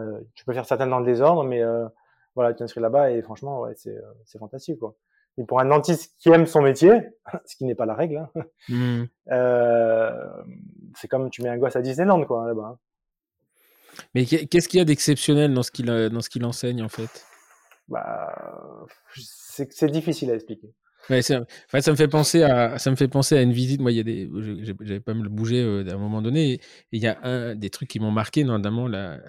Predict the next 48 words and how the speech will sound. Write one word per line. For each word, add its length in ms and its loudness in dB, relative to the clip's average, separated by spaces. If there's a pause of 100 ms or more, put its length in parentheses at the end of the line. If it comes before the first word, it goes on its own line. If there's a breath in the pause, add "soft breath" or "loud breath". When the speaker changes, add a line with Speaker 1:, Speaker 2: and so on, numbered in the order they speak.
(160)
Speaker 2:
en 80 -6
Nouvelle-Calédonie, 720 2 (400 soft breath)
la 140 -6
piscine, 480 -4
euh, 140 -4
ce 80 -14
qu'il 80 -6
appelle 160 -4
la 60 -2
piscine 300 -6
naturelle. 460 -6
Et, 160 -2
euh, 220 -4
en 420 -20
fait, 80 0
t'arrives 240 2
pas 80 2
à 40 6
expliquer. 200 -4
Quand 80 -2
le 60 0
mec 120 0
il 40 -8
dit, 60 0
mais 60 2
c'est 120 0
quoi 120 2
qui 80 2
est 60 4
génial ? 280 0
Tu, 200 -20
tu 100 -14
peux 100 -6
pas 100 2
expliquer. 260 0
Il 140 -4
faut 140 -6
voir, 260 -2
quoi. 140 -8
C'est, 240 -8
Speaker 1:
Ouais, 80 -6
Speaker 2:
c'était 300 -4
des 120 -2
Speaker 1:
c'est, 80 -2
Speaker 2:
trucs, 160 -6
Speaker 1:
c'est 100 -6
Speaker 2:
euh, 40 -4
Speaker 1:
génial, 320 -8